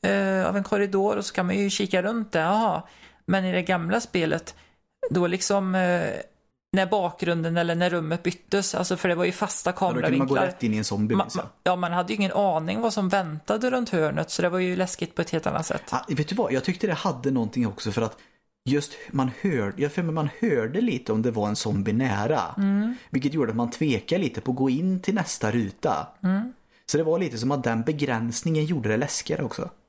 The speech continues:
Speaker 1: Ja. Eh, och eftersom det är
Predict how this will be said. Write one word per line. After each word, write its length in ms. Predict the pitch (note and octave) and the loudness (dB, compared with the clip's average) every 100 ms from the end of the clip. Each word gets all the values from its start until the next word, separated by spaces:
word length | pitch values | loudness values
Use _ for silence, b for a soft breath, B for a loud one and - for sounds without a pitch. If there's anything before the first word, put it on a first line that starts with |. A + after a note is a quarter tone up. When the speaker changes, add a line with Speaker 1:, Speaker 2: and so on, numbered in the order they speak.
| _ | _
Speaker 1:
Ja. 360 | - G3 B3 - b b b - G#3 | 0 0 0 -6 b b b -2 0
Eh, 560 | G#3 G3+ G3 G3 F#3 F3 - - _ - | 2 2 2 2 0 -2 -8 -16 _ 0
och 140 | G3+ | 0
eftersom 520 | G3 - F#3 F#3+ F#3 | 0 -4 -2 0 2
det 80 | F3+ | 2
är 640 | F3 F3 F3 E3+ E3+ - | 2 2 2 0 -4 -6